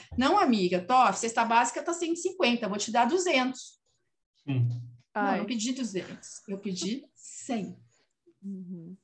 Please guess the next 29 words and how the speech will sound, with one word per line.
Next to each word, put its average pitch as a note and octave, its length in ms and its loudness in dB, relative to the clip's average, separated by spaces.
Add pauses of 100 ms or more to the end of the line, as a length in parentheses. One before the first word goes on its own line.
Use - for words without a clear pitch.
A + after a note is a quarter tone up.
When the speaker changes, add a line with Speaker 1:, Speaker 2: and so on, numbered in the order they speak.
(440)
Speaker 1:
Entende? F#3+ 520 -2
Então, A3 340 0
Speaker 2:
Perfeito. B2+ 420 0
Speaker 1:
é F3 200 6
essa C4 400 4
a D4+ 40 -2
troca. F3+ 540 -2
E A3+ 160 4
outra, F3 320 4
ela F3+ 180 2
não B3 160 2
poderia B3 520 2
me A3+ 100 2
ligar B3 680 2
e A#3+ 80 -4
dizer, G#3 460 -4 (180)
"Ai, B3 280 4
Déia, A3 180 4
eu A3 60 0
sei A#3 160 0
que - 80 -10
você A#3 100 -6
tá A#3 140 0
desempregado, G#3+ 600 -2
você - 80 -8
tá E4 100 0
precisando F#3+ 440 -4
de F3+ 140 -4
dinheiro?" F3+ 560 0